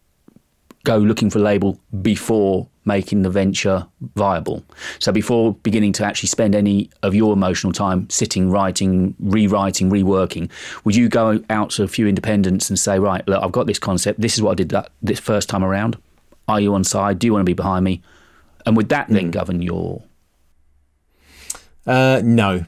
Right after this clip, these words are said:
Speaker 2: personally it wouldn't. I, I would, as it was in the first time, you know, with Seeds, it would be complete, for me, it would be completely about the music.
Speaker 1: Right.
Speaker 2: And once I'd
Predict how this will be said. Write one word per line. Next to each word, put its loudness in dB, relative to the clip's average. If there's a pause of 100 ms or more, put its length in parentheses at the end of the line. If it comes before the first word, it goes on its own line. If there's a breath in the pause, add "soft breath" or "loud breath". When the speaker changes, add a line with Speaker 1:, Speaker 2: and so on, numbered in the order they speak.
Speaker 2:
personally 2
it -2
wouldn't. -4
I, -4
I -2
would, -2 (200)
as -2
it -2
was -2
in -8
the -8
first -6
time, -8
you -4
know, -6
with -6
Seeds, -8
it -4
would -8
be -2
complete, -8
for -6
me, -2
it -8
would -12
be -10
completely -8
about -6
the -12
music. -10 (140)
Speaker 1:
Right. -2
Speaker 2:
And 0
once 0
I'd -4